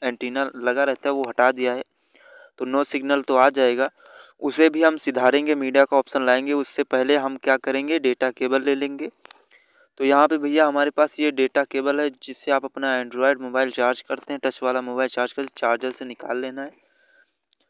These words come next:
तो इसका एक सिरा जो है अपनी टीवी की बैक साइड में लगाना है और फ्र-, और दूसरा सिरा मोबाइल में लगाना रहता है। तो बैक साइड में कैसे लगाएंगे, टीवी को ऐसे डाउन कर लेना है आगे की ओर से,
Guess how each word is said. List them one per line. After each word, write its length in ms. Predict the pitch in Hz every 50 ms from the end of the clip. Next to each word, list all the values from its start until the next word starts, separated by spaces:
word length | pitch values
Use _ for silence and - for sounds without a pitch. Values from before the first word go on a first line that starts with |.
| _ _ _ _ -
तो 40 | 160
इसका 260 | 160 - - 185 185 185 185 180 175
एक 240 | 165 170 170 170 160
सिरा 280 | - - 170 165 170 165
जो 120 | 143 156
है 60 | 165 165
अपनी 200 | 160 - 165 165
टीवी 320 | - - 156 151 151 160 156
की 120 | - 156
बैक 320 | 135 123 123 143 147 147 -
साइड 260 | - 151 147 147 147
में 120 | 143 147 143
लगाना 340 | 143 139 139 143 143 147
है 100 | 151 151
और 60 | 151 147
फ्र-, 260 | - - 135 139 131 -
और 340 | 127 131 127 127 131 127 127 - _ -
दूसरा 340 | 127 127 120 - 143 139 139
सिरा 240 | 131 135 131 139 135
मोबाइल 360 | 131 123 120 120 123 127 135
में 120 | 135 139 135
लगाना 380 | 127 127 - 127 123 127 135
रहता 300 | 131 135 131 - _ 147
है। 80 | 147 156 - _ _ _ _ _ _ _ _ _ _ _ _ _ _
तो 300 | 139 135 139 139 139 135 127 123 123 - - _ _ _ _
बैक 280 | 135 123 139 147 156 -
साइड 240 | - 170 165 165 165
में 100 | 165 160
कैसे 280 | - 160 151 - - 156
लगाएंगे, 420 | 160 156 156 160 160 165 170 175
टीवी 300 | - - 143 139 139 147
को 160 | - - 151
ऐसे 540 | 143 - - 156 156 151 147 143 143 135 143 -
डाउन 340 | 139 123 127 123 131 143 143
कर 160 | - 147 135
लेना 260 | 131 131 131 131 135
है 60 | 143 143
आगे 280 | 139 131 131 139 139
की 140 | 135 - 147
ओर 180 | 143 139 143 135
से, 280 | 131 - 165 175 180